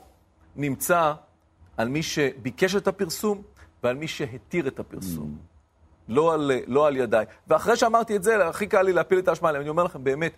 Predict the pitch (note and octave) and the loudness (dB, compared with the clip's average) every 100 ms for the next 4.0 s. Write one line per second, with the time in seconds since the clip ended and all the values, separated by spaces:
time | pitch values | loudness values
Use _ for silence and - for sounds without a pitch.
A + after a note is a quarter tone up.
0 | - D3 D#3+ F#3 - - _ _ - E3+ | -8 -8 -6 -8 -10 -18 _ _ -2 -2
1 | - E3 D3+ C3 C3+ D3 D3 - B2+ A#2+ | -2 -12 -8 -8 -2 0 -2 -4 -4 -2
2 | C#3 D3 - A#2+ - D3 C3+ A#2+ C3 - | -2 -4 -8 -12 -4 -2 -2 -4 -6 -10
3 | A#2+ B2+ B2+ B2+ C#3+ C3 B2 B2 D3 | -12 -6 -4 -4 -4 -4 -6 -2 -2